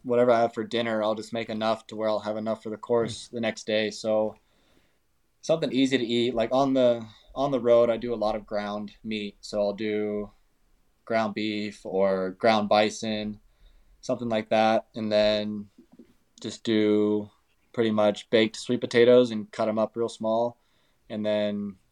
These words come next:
Speaker 1: put in some sort of roasted vegetable that's just kinda easy to eat with a fork. And I just, I travel with a couple Tupperware and put it in that and plop a fork in the bag and keep it in the fridge until we get,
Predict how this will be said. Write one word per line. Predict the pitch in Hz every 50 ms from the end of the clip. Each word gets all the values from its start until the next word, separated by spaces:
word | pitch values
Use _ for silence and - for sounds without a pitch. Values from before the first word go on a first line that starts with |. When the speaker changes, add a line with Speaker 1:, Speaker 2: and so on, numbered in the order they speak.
| _ _ _
Speaker 1:
put | - 113 110
in | 110 107 107 101
some | - - 113 110
sort | 110 - 120 110 107
of | 110 101 104
roasted | 107 107 110 110 - 110 101 -
vegetable | 107 104 - - 117 107 110 107 110
that's | 107 104 -
just | - 104 -
kinda | - 110 104 107 101
easy | - 107 110 104 104 110
to | 101 104 90 104
eat | 110 110 110
with | 110 104
a | 98
fork. | - - 104 110 117 110 101 -
And | 104 101 101 98 98 - _ _ _ _ _ _ _ _ _ _ -
I | 98 101
just, | 127 - - -
I | 110
travel | 104 - - 104 101 104 107 107
with | 104 101
a |
couple | - 110 104 107
Tupperware | - - 107 - 120 117 117 113 110 110 110
and | 107 104 101 98 _
put | - - 120 113
it | 110 107
in | 101
that | 101 104 110 113 117
and | 107 104 104 104 104 - _ _ _ _ _ _ _ _ _ _ _ _ -
plop | - - 104 101 113
a | 104
fork | - - 117 113 107 -
in | 117
the | 110 107
bag | 107 107 107 113 120 127 127 117
and | 107 101 101 101 98 - _ _ _ _ _ _ _ _ _ _ _ _ _ _ _ _ _ _ _ _ _ _ _ _
keep | - - 123 123
it | 127 120
in | 120 113
the | 110
fridge | - - 120 120 127 127 123
until | 120 113 - 117 117 117 117 117 117 113 110 110 _ _ _ _ _ _ _ _
we | - 123
get, | 110 117 117